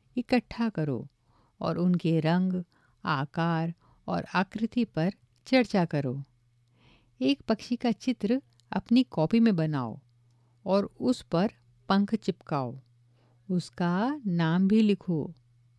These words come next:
पक्षियों के अलावा और कौन-कौन से जानवर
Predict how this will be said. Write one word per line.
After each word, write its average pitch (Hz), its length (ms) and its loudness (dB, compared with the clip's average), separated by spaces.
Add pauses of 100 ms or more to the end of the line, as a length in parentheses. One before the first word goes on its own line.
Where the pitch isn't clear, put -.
(840)
पक्षियों 294 500 4
के 277 160 0
अलावा 175 720 2 (340)
और 233 180 0
कौन-कौन 262 520 -2
से 202 160 -2
जानवर 160 480 0